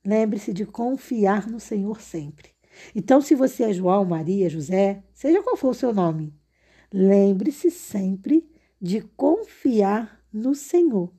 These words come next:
porque Ele tá aí, do seu lado. Não vai deixar que você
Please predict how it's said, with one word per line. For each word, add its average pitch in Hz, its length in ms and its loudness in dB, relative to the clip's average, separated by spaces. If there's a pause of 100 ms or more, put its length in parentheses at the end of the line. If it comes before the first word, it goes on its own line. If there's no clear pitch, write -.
porque - 260 -10
Ele 196 120 -6
tá 302 200 -2
aí, 190 300 2 (460)
do - 20 -20
seu 226 480 -4
lado. 190 440 -4 (680)
Não 220 240 0
vai 226 240 -2
deixar 196 460 -4
que 214 100 -12
você 196 540 -8